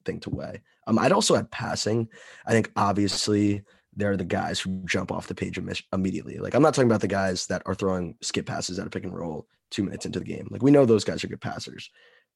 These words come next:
Jaden Ivey is someone for me. Like, in this class, Mark and I, we spent, like, probably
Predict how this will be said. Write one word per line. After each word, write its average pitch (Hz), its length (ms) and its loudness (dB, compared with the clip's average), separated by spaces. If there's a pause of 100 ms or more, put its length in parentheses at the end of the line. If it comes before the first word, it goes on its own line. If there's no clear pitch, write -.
(160)
Jaden 123 340 6
Ivey 98 300 2
is 104 100 2
someone 107 220 0
for 98 160 -8
me. 104 180 -2
Like, 95 120 -4
in 90 60 -6
this 92 120 -4
class, 92 320 -4
Mark 92 200 -4
and 92 80 -4
I, 95 100 -4
we 92 180 -4
spent, 92 320 -8
like, 85 260 -14
probably 98 280 -2